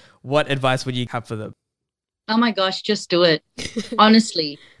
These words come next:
Speaker 2: for me, it was something that I didn't really think too much about. It was quite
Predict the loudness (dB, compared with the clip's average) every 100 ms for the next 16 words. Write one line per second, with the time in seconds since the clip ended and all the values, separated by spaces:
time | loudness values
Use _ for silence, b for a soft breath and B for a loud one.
0 | _ 2 6 6 6 4 2 0 0 0
1 | 0 0 -2 0 -2 -2 -2 -2 -2 -4
2 | -4 -4 -2 -4 -4 -6 -4 -2 0 0
3 | 0 4 4 4 0 -4 -6 2 2